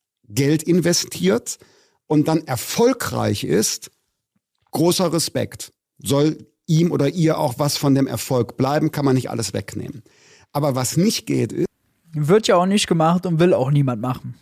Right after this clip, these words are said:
Speaker 2: Christian Lindner, er argumentiert wirklich die ganze Zeit gegen irgendwelche selbst erfundenen und selbst aufgestellten Strohmänner.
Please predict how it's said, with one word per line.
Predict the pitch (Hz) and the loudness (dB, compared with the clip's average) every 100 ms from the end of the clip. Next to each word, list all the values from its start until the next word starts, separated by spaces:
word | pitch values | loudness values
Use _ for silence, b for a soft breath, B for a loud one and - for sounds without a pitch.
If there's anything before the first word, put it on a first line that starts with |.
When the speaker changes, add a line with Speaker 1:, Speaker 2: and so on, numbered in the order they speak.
| _ | _
Speaker 2:
Christian | - 190 165 | -2 2 4
Lindner, | 190 165 | 2 0
er | 82 127 147 | -2 -2 -2
argumentiert | 165 185 185 185 | 0 0 2 0
wirklich | 185 165 | -2 -4
die | 156 | 0
ganze | 151 185 269 285 | 2 2 2 0
Zeit | 220 180 233 - 160 | 2 4 4 2 2
gegen | 170 208 214 | 2 2 -2
irgendwelche | - 196 185 180 | -2 0 2 2
selbst | 147 151 175 | 2 2 0
erfundenen | - 156 170 160 156 151 | -2 0 0 2 0 -2
und | 147 | 0
selbst | 147 151 | 0 0
aufgestellten | 107 147 - 156 135 135 175 | 0 0 0 0 0 0 -2
Strohmänner. | 165 151 143 117 117 | -2 0 0 -2 -8